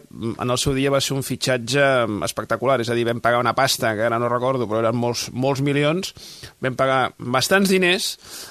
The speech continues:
simplement perquè fos, fes aquell gol contra el Madrid, aquell de vaselina, ja el recordeu? Que va fer un gol... o sigui, amb sa vida repetirà allò. Doncs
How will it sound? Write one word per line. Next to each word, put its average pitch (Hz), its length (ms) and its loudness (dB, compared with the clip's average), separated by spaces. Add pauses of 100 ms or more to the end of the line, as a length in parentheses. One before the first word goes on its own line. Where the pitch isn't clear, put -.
(640)
simplement 226 420 2
perquè 185 220 2
fos, 190 220 2 (140)
fes 185 200 2
aquell 175 200 4
gol 170 200 4
contra 156 180 2
el 135 60 -2
Madrid, 101 400 -2
aquell 143 160 0
de 143 100 4
vaselina, 135 460 2 (120)
ja 110 120 2
el 139 60 0
recordeu? 131 500 0 (100)
Que 127 100 -2
va 127 80 0
fer 156 100 0
un 151 100 2
gol... 160 140 0
o 151 100 0
sigui, 170 260 2
amb 170 220 2
sa 180 240 6
vida 233 300 2
repetirà 170 480 2
allò. 120 260 2
Doncs 147 240 0